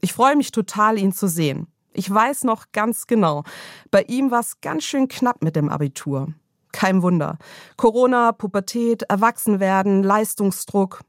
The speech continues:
Niemand sagt, dass die Schulzeit leicht ist. Was mich überrascht, auch er freut sich sichtlich, dass wir uns wiedersehen und betont, dass er die Schulzeit vermisst und deshalb dieses Jahr auch wieder auf unsere Schulhocke kommt,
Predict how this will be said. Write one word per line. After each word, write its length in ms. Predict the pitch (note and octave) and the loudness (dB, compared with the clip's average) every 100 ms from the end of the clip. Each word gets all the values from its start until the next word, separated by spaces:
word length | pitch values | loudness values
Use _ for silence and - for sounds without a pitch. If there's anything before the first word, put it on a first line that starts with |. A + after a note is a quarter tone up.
| _ _ - | _ _ 0
Niemand 340 | C4 A#3+ G#3 | 4 4 2
sagt, 240 | A3 A#3+ F#3+ | 0 -2 -4
dass 140 | F3+ | -4
die 100 | F#3+ | -4
Schulzeit 600 | - B3 C4 - G3 F3 | -4 -2 -2 0 -2 0
leicht 400 | F3 E3+ D#3+ - | 0 0 -2 -8
ist. 360 | - D3 - _ _ _ _ _ | -12 -12 -14 _ _ _ _ _
Was 220 | - G#3+ B3 | -2 0 0
mich 160 | G#3 | -2
überrascht, 640 | G#3 F#3+ F3+ B3+ - - - | 0 0 2 0 -4 -16 -2
auch 220 | G3+ A3 - | 2 2 0
er 220 | G#3+ A3 | 2 2
freut 380 | G3+ - D#3+ D#3 | 0 -2 -2 0
sich 180 | - D#3 | -4 -6
sichtlich, 560 | - E3 - D#3 D3 - | -4 -4 -4 -4 -4 0
dass 220 | F3+ - | 0 2
wir 100 | E3+ | 0
uns 240 | F3 - | 0 2
wiedersehen 760 | G#3 F3 D3+ D3 C#3 C#3+ D#3 - | 2 2 2 -2 -6 -6 -10 -4
und 180 | F#3 F#3+ | 0 2
betont, 600 | F#3+ F3 - B3 C#4 D4 - - - | 2 -2 2 4 4 0 -6 -20 -4
dass 160 | G3+ G#3 | -2 0
er 80 | F#3 | 0
die 80 | |
Schulzeit 600 | F#3 - A#3+ A#3 G#3+ F#3 - | -2 0 0 2 0 0 2
vermisst 600 | F#3 E3 C#3 - - - _ _ - | 2 2 0 -6 -16 -20 _ _ 2
und 280 | F#3 F3+ G#3 | 4 4 0
deshalb 440 | C4+ C#4+ A#3+ - | -2 0 -2 0
dieses 320 | A3+ A3 G#3 | -2 0 -2
Jahr 220 | G3 G#3 | 0 2
auch 120 | G3+ - | 2 0
wieder 200 | F#3+ F3+ | 0 0
auf 100 | F#3+ | 0
unsere 240 | F#3 F3+ | 0 0
Schulhocke 560 | E3+ - A3+ F3 D3 D3 - C#3 | -2 2 4 2 0 -6 -6 -6
kommt, 420 | - C3+ D3 - | -4 -4 -4 -10